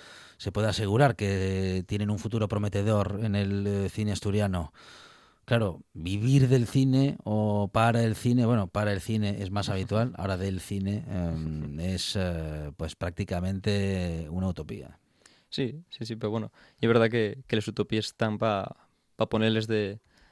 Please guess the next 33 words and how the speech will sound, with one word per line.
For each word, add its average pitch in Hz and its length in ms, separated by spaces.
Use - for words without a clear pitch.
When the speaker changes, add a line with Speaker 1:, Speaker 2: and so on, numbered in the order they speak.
Speaker 2:
de 104 80
foco 113 220
y - 20
mirada, 113 300
¿no? 139 160
Y 117 60
de 110 60
ir 107 100
hacia 107 240
ellas, - 220
¿no? - 240
Speaker 1:
Ujú. 92 240
Speaker 2:
Si 151 160
no 101 200
les 104 120
pones, 113 280
pues 104 180
estás 101 200
yendo 104 460
por 110 120
otros 98 160
caminos, 104 280
¿no? 104 200
Pero 98 160
bueno, 95 140
y, 95 260
y 101 160
es 92 60
verdad 101 180
que, 98 260
que - 120
hay 95 100
un 95 260